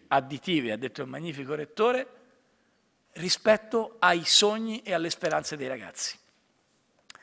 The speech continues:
Chiaro, poi abbiamo anche messo una misura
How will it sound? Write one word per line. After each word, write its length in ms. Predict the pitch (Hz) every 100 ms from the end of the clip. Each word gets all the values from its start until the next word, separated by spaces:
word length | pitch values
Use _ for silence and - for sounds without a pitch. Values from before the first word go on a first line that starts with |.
| - _
Chiaro, 260 | 240 175 - - _ _ _ _ _ _ _
poi 160 | 311
abbiamo 280 | 214 190 185
anche 200 | 202 190
messo 300 | 185 165 -
una 100 | 147
misura 720 | 151 156 180 160 143 - _